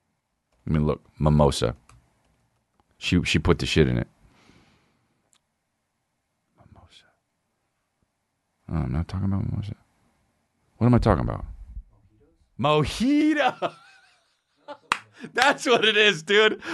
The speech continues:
Mo-, <laughs> even better, dude. Mo-, mojitos.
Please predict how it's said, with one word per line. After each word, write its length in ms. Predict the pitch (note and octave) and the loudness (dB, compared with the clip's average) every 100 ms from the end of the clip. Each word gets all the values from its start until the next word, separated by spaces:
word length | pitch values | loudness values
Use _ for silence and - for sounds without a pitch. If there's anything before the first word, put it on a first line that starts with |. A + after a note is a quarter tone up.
| B3+ | -2
Mo-, 240 | F#3+ A#3 - - - - - G4 - - G4+ - - | 2 2 2 -8 -16 -18 -8 -8 -8 -6 -6 -6 -18
<laughs> 1000 | - - - - _ _ _ _ - - | -18 -16 -16 -16 _ _ _ _ -8 -6
even 400 | G#3+ A#3+ G#3+ G3 | -4 -2 -2 -4
better, 320 | G3 G3 F#3 | -4 -2 -2
dude. 440 | D3+ E3 D#3+ D#3 F#3 - C#4 | -2 0 0 0 -4 -8 -10
Mo-, 280 | E3 F3 F3+ - - - | -2 -2 -2 -8 -14 -2
mojitos. 1040 | F3+ F#3+ E3+ G3 G#3 G3 D3+ B2 A2+ A#2+ | 2 2 2 0 0 2 2 2 0 -6